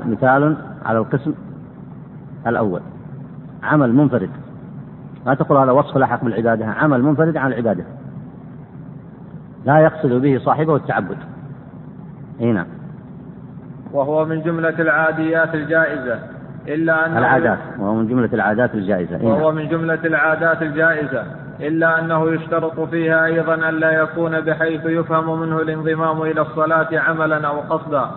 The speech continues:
Speaker 2: فإنه إذ ذاك يصير بدعة، وسيأتي بيانه إن شاء الله.
Speaker 1: كيف ينضم إلى العبادة؟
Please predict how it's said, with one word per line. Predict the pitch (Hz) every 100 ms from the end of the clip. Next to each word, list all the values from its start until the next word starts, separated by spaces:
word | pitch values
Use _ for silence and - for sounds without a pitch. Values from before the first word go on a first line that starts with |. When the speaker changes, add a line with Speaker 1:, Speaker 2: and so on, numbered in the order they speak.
| - - - - -
Speaker 2:
فإنه | 147 156 160 165 165
إذ | 160 165 160
ذاك | 165 160
يصير | 165 156 156 165 156
بدعة، | 156 165 156 160 160 156 156
وسيأتي | 151 160 165 160 165 151
بيانه | 151 156 156 156 151 151
إن | 151 143
شاء | 160 151 143
الله. | 139 139 120 - - - - -
Speaker 1:
كيف | 190 165
ينضم | 147 131 131 127
إلى | 110
العبادة؟ | 98 107 104 101